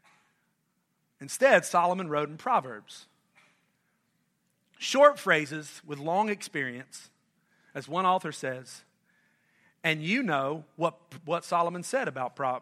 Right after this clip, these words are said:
about pride. You may not know that. You know what he says, but pride goes before a fall. Huh. It works. Solomon wrote it.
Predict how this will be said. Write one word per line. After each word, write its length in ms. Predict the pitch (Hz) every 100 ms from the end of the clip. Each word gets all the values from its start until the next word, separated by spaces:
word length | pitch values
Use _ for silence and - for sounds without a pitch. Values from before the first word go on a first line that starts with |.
| -
about 320 | 139 135 -
pride. 340 | 143 127 110 131
You 100 | 165
may 120 | 135
not 200 | 139 135
know 180 | 165 226
that. 280 | 147 139 -
You 100 | 147
know 160 | 139 139
what 120 | 135
he 100 | 147
says, 400 | 131 143 170 175
but 140 | 156 147 _ - - -
pride 460 | 202 220 277 185
goes 260 | 185 190 185
before 440 | 185 - 190 202
a 580 | 208 190 202 202 208 196 - _ _ _ _ _ _ _ _
fall. 580 | - 185 175 143 104 _ _ _ _ _ _
Huh. 320 | - 466 330 - - _ _ _ _ _ _ _ _ _ _ _ _ _ _ _ _ _ _ _ _
It 140 | 254 277
works. 640 | 349 381 - - - - - _ _ _ _ _ _ _ _ _ _ _ -
Solomon 580 | - 330 339 349 311
wrote 240 | 285 330 247
it. 280 | 208 -